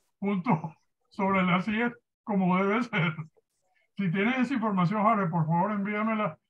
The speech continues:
que me interesa sobremanera. Este, estoy ayudando a una joven que está haciendo su doctorado en, en Bello como figura de la cosmografía,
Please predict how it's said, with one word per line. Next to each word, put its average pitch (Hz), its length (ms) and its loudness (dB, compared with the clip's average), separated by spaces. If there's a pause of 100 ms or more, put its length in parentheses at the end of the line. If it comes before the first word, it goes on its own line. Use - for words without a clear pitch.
(240)
que 170 80 2
me 170 120 6
interesa 165 460 2
sobremanera. 175 840 2 (460)
Este, 156 260 -2
estoy 175 240 0
ayudando 190 400 2
a - 20 -2
una 202 180 2
joven 180 320 0
que 175 60 -4
está 165 160 -4
haciendo 170 360 -2
su 180 80 -8
doctorado 156 680 0
en, 147 340 0 (540)
en 147 280 -2
Bello 180 360 2
como 170 280 2
figura 175 560 2
de 156 80 -2
la 143 120 -8
cosmografía, 151 840 -2